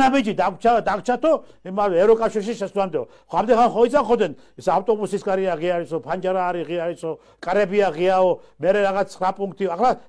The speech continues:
ცხრა ნაბიჯი დაგჩაო. ცხრა ნაბიჯი კი არ დაგჩა ჩვენ ევროკავშირში შესვლასთან დაკავშირებით. საერთოდ ჩვენ აბსოლუტურად ცხრა ნაბიჯი და ჩვენ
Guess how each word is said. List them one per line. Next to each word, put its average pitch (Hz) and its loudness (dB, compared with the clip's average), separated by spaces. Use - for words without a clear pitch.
ცხრა 226 2
ნაბიჯი 220 0
დაგჩაო. 160 -4
ცხრა 240 -2
ნაბიჯი 294 0
კი 254 -4
არ 226 2
დაგჩა 147 -4
ჩვენ 165 -6
ევროკავშირში 180 -6
შესვლასთან 156 -10
დაკავშირებით. 160 -8
საერთოდ 269 2
ჩვენ 226 4
აბსოლუტურად 214 -2
ცხრა 196 -4
ნაბიჯი 220 0
და 160 0
ჩვენ 208 0